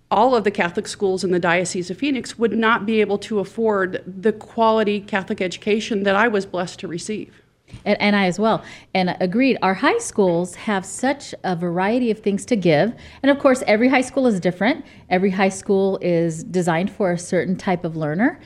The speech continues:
Speaker 2: and everyone is equally as important. So it's wonderful that you got to see firsthand,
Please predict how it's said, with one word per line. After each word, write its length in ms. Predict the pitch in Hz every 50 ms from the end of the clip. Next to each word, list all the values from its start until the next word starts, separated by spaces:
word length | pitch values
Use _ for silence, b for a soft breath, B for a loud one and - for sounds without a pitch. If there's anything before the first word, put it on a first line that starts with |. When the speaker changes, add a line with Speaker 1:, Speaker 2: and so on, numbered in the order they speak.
| B B B B B B
Speaker 2:
and 420 | - 196 190 185 175 170 165 160 - - - -
everyone 520 | - 185 180 190 196 190 175 170 165 165
is 160 | 156 156 - - -
equally 400 | 202 180 190 - 175 156 160 160
as 120 | 160 175
important. 560 | 175 175 175 - - 254 302 - - 139 - -
So 200 | - - 175 175
it's 160 | 175 - -
wonderful 640 | 190 208 247 277 285 269 277 - 185 170 170 170 170
that 180 | 170 165 -
you 80 | 180 185
got 180 | 185 208 - -
to 60 | -
see 140 | - - 185
firsthand, 560 | 185 - 226 247 - - 202 165 170 214 -